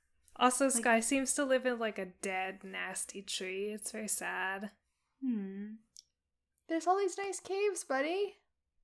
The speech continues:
Speaker 2: Well, he prob-
Speaker 1: <laughs> Well,
Speaker 2: the thing is, like, I feel like, isn't the thing that SkyClan used to live in them, and now, like, it's all
Speaker 1: Yeah.
Speaker 2: empty. He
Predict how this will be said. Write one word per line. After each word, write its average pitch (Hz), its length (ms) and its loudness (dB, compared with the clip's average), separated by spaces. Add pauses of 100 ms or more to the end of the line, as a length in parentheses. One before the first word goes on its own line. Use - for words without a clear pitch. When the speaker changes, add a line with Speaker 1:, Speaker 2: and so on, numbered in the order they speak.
(400)
Speaker 2:
Well, 277 300 10
he 262 140 10
prob- 285 220 12
Speaker 1:
<laughs> - 0 -
Well, 294 180 10 (640)
Speaker 2:
the 285 100 12
thing 320 240 10
is, 370 240 8
like, 220 340 4
I 247 200 12
feel 269 200 4
like, 214 320 0 (500)
isn't 247 280 10
the 226 80 0
thing 190 360 2
that 175 220 -2 (320)
SkyClan 165 540 -2
used 165 160 -4
to 170 80 -2
live 160 240 -2
in 165 120 -2
them, 165 360 0 (420)
and 185 120 -4
now, 165 220 4
like, - 200 0
it's 220 160 2
all 180 160 10
Speaker 1:
Yeah. 151 80 8
Speaker 2:
empty. 175 680 2
He 208 140 -2